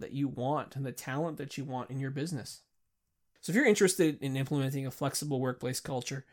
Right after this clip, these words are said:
here are several pieces of advice to set your team or your organization up for success.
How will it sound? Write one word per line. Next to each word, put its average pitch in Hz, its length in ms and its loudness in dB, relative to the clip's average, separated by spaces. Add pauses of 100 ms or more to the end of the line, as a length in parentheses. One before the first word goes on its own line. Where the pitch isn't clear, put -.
(400)
here 240 160 0
are - 20 0
several 170 440 6
pieces 143 320 0
of 131 80 -2
advice 123 420 0
to 135 100 -6
set - 260 -2
your 151 120 -4
team 196 520 -2
or 143 180 2
your 139 140 0
organization 139 760 0
up - 160 -10
for 123 120 -8
success. - 680 -4